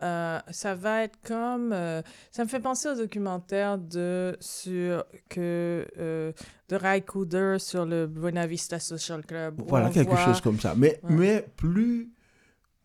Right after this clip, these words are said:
Speaker 2: on va beaucoup parler de Franz Cassius. J'ai déjà des gens, j'ai de la famille de Franz Cassius que je suis en contact.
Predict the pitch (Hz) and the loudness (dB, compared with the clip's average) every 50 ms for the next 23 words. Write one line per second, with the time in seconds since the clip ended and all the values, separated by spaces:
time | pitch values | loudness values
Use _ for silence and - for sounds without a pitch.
0 | _ - - - - - 131 123 131 151 156 156 - - - - - - - - | _ -16 -14 -14 -6 -2 0 2 2 2 0 -2 -6 -12 -8 -4 -2 -2 0 0
1 | 196 - - 160 135 139 139 147 131 120 110 - 104 98 98 - 82 87 - - | 0 2 2 0 0 0 -2 -2 -2 -4 -4 -6 -8 -10 -10 -12 -14 -14 -14 -14
2 | 90 90 90 87 - - _ - - - 160 151 _ _ _ _ _ _ _ _ | -16 -14 -16 -16 -20 -20 _ -20 -20 -20 -20 -20 _ _ _ _ _ _ _ _
3 | _ _ 107 104 92 113 101 101 98 92 98 92 87 90 90 87 85 95 95 107 | _ _ -8 -6 -6 -6 -6 -6 -6 -6 -6 -6 -6 -6 -6 -6 -6 -6 -4 -4
4 | 120 127 123 110 107 98 95 90 - - 80 82 87 90 101 110 113 - - - | -2 -2 -2 -2 -4 -4 -6 -6 -8 -8 -8 -8 -8 -8 -8 -8 -10 -12 -12 -12
5 | 92 - - 104 104 - - - - 120 - - - - - 98 - - - 104 | -14 -14 -14 -16 -16 -14 -12 -12 -12 -12 -14 -16 -16 -14 -14 -16 -14 -14 -16 -16
6 | - - - 135 - _ - _ | -14 -16 -18 -18 -20 _ -20 _